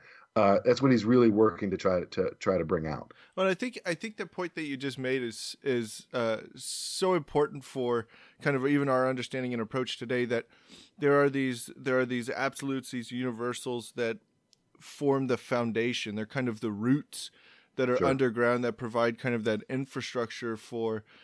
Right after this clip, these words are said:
Speaker 2: kind of everything else. I mean, when you think about, you know, even just, um, where do our, where, you know, what is our common understanding of, you know, um,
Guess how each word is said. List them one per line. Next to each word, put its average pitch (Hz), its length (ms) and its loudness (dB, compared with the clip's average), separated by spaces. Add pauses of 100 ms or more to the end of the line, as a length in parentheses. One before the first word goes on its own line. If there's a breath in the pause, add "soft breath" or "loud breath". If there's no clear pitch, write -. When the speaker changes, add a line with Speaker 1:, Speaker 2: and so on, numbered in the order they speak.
(260 soft breath)
Speaker 2:
kind 120 220 -2
of 110 80 -2
everything 120 420 2
else. 135 200 0
I 123 40 -6
mean, 117 120 -2
when 117 100 -2
you 117 100 -2
think 139 180 -6
about, 123 360 2
you 135 100 -8
know, 117 160 0
even 123 280 -4
just, 113 360 -6 (180)
um, 107 340 -2 (640 soft breath)
where 135 360 2
do 123 640 2 (100)
our, 113 600 2
where, 139 260 0
you 135 100 -4
know, 117 100 2
what 131 180 0
is 131 100 -4
our 123 100 0
common 123 360 -2
understanding 117 520 -4
of, 107 240 -8
you 123 100 -6
know, 104 200 -4
um, 104 380 -8